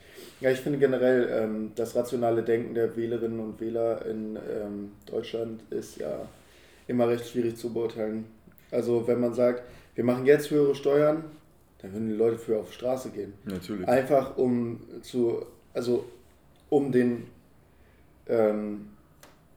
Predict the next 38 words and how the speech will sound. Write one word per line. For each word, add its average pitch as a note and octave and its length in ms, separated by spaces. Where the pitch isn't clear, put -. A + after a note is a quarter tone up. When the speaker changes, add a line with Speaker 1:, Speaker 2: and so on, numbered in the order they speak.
Speaker 1:
um C3 80
die B2+ 80
nächste C3+ 300
Wirtschaftskrise, D3 560
die A#2+ 120
kommen C#3+ 340
wird, A#2+ 140
ist A2+ 140
ja A2 100
immer A#2+ 140
ein A2 100
Kreislauf, A#2 420
ist - 380
immer C#3 260
das G#2 180
Gleiche, A2+ 340
äh, A#2 240
um B2 140
die B2+ 160
einfach A#2+ 340
auch, A2+ 420
ähm, G2 540
präventiv A#2+ 500
zu - 200
bearbeiten. A2 600
Aber A2 600
da A#2+ 140
wird A2+ 140
jede B2+ 200
Partei, B2 340
die A#2+ 100
sich A2 160
das C3 220
auf A#2+ 120
den A#2 80
Sta-, A#2 180
Fahnen C3 320
schreibt, B2+ 400